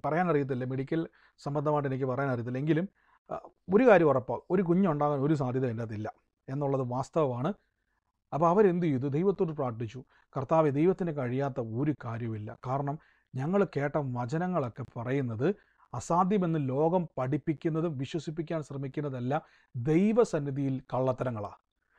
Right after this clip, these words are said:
ലോകം പറയുന്നത് ലോ-, ദൈവസന്നിധി വരുമ്പോൾ അത് കള്ളത്തരമാണ്. കാര്യം ദൈവം പറയുന്നതാണ് സത്യം." അവരിത് വിശ്വസിച്ച് പ്രാർത്ഥിച്ചു, ദൈവം അത്ഭുതം ചെയ്തു. ഇന്നവർക്ക് മൂന്ന് തലമുറകളുണ്ട്,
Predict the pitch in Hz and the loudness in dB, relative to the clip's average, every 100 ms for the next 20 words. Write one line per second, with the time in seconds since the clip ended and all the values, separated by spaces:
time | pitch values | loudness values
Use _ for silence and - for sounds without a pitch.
0 | - 131 160 208 226 180 156 165 160 127 | -6 2 6 8 6 4 4 4 2 0
1 | 156 - 127 143 143 165 190 156 147 143 | -2 -4 -4 -2 2 2 2 0 -2 -2
2 | 131 127 123 117 127 139 139 113 104 156 | -2 -4 -4 -4 -2 0 0 0 0 0
3 | 180 - _ _ - 160 202 247 247 175 | -2 -6 _ _ -2 2 4 6 4 4
4 | 151 156 135 123 - 120 110 - _ _ | 2 2 0 -2 -4 -10 -12 -16 _ _
5 | _ - 135 139 143 135 165 160 151 143 | _ -8 -6 -2 -2 -2 -2 -2 -4 -2
6 | 135 127 131 139 123 135 165 131 135 165 | -2 -2 -4 -4 -4 -4 -2 -4 -2 -2
7 | 160 127 123 160 _ _ 170 208 196 175 | 0 -2 -4 -6 _ _ -2 2 2 0
8 | 160 175 208 240 240 - 131 127 151 156 | 0 2 2 4 2 0 -4 -4 -2 0
9 | 147 120 110 | 0 -2 -6